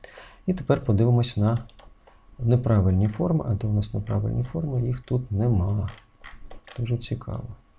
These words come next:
Що ще? Молодець. Неправильні форми я не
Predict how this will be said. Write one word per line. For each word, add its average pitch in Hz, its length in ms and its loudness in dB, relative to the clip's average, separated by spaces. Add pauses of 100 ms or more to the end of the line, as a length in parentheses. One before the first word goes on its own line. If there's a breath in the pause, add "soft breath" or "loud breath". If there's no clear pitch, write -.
(720)
Що - 280 -14
ще? - 200 -16 (1120)
Молодець. 107 760 2
Неправильні 110 440 0
форми 107 340 -2
я 107 140 0
не 113 180 -4